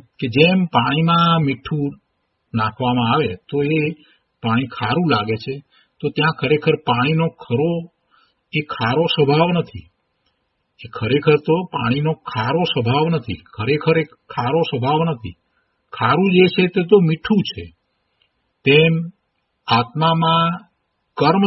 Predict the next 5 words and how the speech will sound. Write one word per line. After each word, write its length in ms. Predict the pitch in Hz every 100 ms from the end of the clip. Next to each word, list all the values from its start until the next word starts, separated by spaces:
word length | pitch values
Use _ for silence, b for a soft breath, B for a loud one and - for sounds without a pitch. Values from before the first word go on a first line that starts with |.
| 202
તરફના 440 | 156 151 156 151
વલણથી 840 | 156 110 104 127 175 165 165 113 98 - _ _ _ _ _ 98
રાગ, 440 | 101 135 165 143
દ્વેષ, 300 | 135 147 151 -
મોહરૂપ 720 | 107 117 135 147 147 151 -